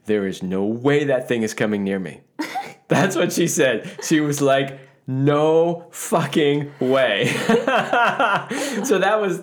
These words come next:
the, and, and so we had talked to a lot of, uh, our female friends. Um, and again, because this guy had shown his penis so many times in <laughs> parties and things like that, the majority of the, of our f-,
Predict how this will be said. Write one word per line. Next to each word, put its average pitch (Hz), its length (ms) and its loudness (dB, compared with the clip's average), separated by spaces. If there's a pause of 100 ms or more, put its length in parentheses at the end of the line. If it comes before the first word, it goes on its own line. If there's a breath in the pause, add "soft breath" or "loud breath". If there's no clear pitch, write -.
(120)
the, 165 200 0
and, 151 240 -2
and 151 260 -2
so 147 120 0
we 131 160 -2
had 104 140 -8
talked - 220 -8
to 101 80 -4
a 92 40 -4
lot 92 220 -4
of, 85 300 -8
uh, 82 300 -10
our 85 180 -6
female 90 400 -6
friends. - 500 -10 (340 loud breath)
Um, 87 120 -10
and 202 100 -6
again, 190 260 -6
because 127 300 -12
this - 140 -14
guy 87 120 -10
had 82 200 -14
shown 98 420 -4
his 87 200 -8
penis 87 320 -10
so 226 200 0
many 131 220 0
times 98 420 0
in 92 180 -4
<laughs> - 160 -8
parties 98 440 0
and 95 100 -6
things 98 240 -2
like 95 180 -2
that, 120 280 0 (320 loud breath)
the 151 100 0
majority 180 580 0
of 160 120 -4
the, 139 180 2
of 120 200 -2
our 123 140 2
f-, - 320 -8